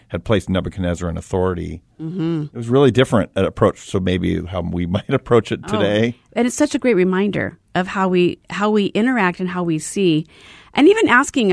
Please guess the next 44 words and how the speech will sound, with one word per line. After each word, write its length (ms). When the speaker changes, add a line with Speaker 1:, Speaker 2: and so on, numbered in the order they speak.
Speaker 2:
you 80
know, 60
our 80
listeners 340
and 120
asking 440
ourselves, 640
like, 220
who 140
is 120
that 180
person 420
that's 440
on 100
the 140
other 160
side 280
of 180
our 140
beliefs 480
or 60
our 160
opinion 580
that 160
we 140
can 360
love 560
and 180
not 240
Speaker 1:
Mm-hmm. 80
Speaker 2:
crucify 600
Speaker 1:
Mm-hmm. 260
Speaker 2:
and 140
not 180
condemn 480
and 160
not, 220
um, 320
allow 240
that 200
to 80
be 100
a 60
dividing 760